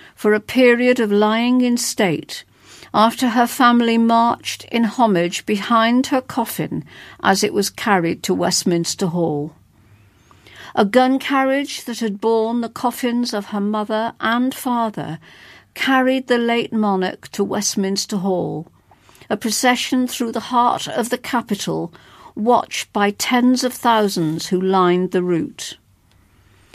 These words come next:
In bright summer sunshine, funeral marches played by military bands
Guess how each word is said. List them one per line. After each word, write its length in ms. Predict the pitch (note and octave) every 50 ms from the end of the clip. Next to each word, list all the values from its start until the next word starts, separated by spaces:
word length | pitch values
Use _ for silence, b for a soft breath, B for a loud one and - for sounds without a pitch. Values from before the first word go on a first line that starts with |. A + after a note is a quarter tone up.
| b b
In 160 | - F#3 F#3
bright 400 | F3 - G3+ G#3+ A#3+ C#4 C4 C4+
summer 440 | - - - - C#4 C4+ B3+ B3+ C4+
sunshine, 840 | B3+ - - B3+ A3+ A3+ G#3+ - A3 F#3 E3+ D#3+ D3+ D3+ D3+ D#3+ D#3 B B B B B B B B
funeral 540 | - - - C#4 C4+ C#4 C4+ C4+ C#4 C#4+ C#4+
marches 600 | C4+ C4 B3+ B3 A#3 - - - - A#3+ A3+ -
played 580 | - - - A#3+ A#3 A3 A3 A3+ A#3 A#3 - -
by 180 | - G#3 G3+ G3+
military 600 | G3+ G3+ G#3 G#3 G3+ - - - - A3+ A#3 A3
bands 600 | - G3+ F#3 E3+ E3 E3+ E3 E3 E3 E3 -